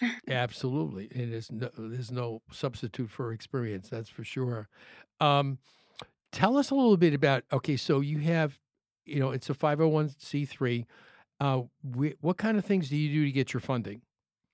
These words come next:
Speaker 1: Yeah, so we have individual donors, monthly donors. Um, of course, we,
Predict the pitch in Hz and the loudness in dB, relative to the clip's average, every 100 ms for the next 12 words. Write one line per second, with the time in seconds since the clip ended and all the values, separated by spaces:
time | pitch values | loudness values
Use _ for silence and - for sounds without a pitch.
0 | _ _ _ _ _ _ _ _ _ _ | _ _ _ _ _ _ _ _ _ _
1 | _ - 311 214 - 233 220 247 262 262 | _ -4 -2 -2 0 2 2 0 0 2
2 | 226 - 214 202 233 233 226 226 214 214 | 0 -2 -6 -4 -4 -2 -2 -2 -6 -4
3 | 208 208 202 190 202 196 202 196 190 196 | -4 -2 -4 -6 -8 -8 -6 -4 -4 -4
4 | 190 190 196 - _ _ _ _ _ 196 | -4 -4 -8 -14 _ _ _ _ _ -6
5 | 185 196 202 _ 208 196 - 196 185 190 | -4 -6 -12 _ -6 -6 -4 -2 0 -2